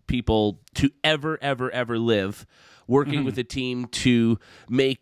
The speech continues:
Speaker 1: the most brilliant scientific breakthrough, a break that took them years and years, the smartest minds in the world, years and years to comprehend and figure out.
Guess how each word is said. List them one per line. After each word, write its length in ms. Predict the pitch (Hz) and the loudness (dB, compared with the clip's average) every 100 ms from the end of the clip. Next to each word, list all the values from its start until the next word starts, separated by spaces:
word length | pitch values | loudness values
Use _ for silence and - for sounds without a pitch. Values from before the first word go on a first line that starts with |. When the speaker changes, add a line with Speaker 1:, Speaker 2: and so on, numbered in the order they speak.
| _ 104 | _ -2
Speaker 1:
the 120 | 135 | 0
most 340 | 131 127 - 104 | 2 0 -2 -2
brilliant 600 | 131 147 147 139 135 - | -2 -2 -6 -8 -12 -14
scientific 880 | - 131 123 123 - 123 120 - - _ _ _ - - | -10 -8 -8 -4 0 0 0 -4 -20 _ _ _ -20 -12
breakthrough, 720 | 151 139 131 - 120 107 107 - | 0 2 2 -4 -8 -6 -8 -4
a 80 | 131 | -2
break 280 | 104 139 131 147 | -2 -4 -10 -14
that 200 | 135 - | -12 -8
took 200 | 151 151 | -8 -8
them 140 | 127 | -12
years 420 | 104 135 156 160 156 | -6 0 4 4 2
and 140 | 131 | -2
years, 280 | 127 104 - | -2 -4 -4
the 100 | 123 | -6
smartest 560 | - 151 147 147 135 | -4 -2 0 0 -2
minds 260 | 139 131 123 | -2 -4 -4
in 80 | 123 | -4
the 60 | |
world, 260 | 120 113 101 | -2 -2 -4
years 340 | 113 135 135 | -2 -2 0
and 100 | 127 | 0
years 280 | 117 117 113 | 2 2 0
to 100 | 120 | -4
comprehend 560 | - 117 110 110 110 101 | -2 -2 -2 -6 -6 -6
and 120 | 95 | -8
figure 420 | - 117 98 104 | -4 -4 -2 0
out. 320 | 120 90 - | 0 -2 -10